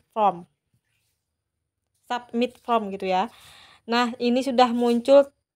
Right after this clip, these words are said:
tax profile. Lalu di bawah itu kita centang ada kotak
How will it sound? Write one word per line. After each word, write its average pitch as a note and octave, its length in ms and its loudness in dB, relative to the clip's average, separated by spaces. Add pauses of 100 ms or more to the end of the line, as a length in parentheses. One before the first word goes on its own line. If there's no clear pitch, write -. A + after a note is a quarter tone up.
(440)
tax B3+ 260 -14
profile. A3 680 -4
Lalu A3+ 260 2
di A#3 80 -2
bawah A3 240 2
itu A#3+ 640 0
kita A3+ 480 -2
centang A3 480 0
ada G#3 240 -2
kotak G#3 320 -4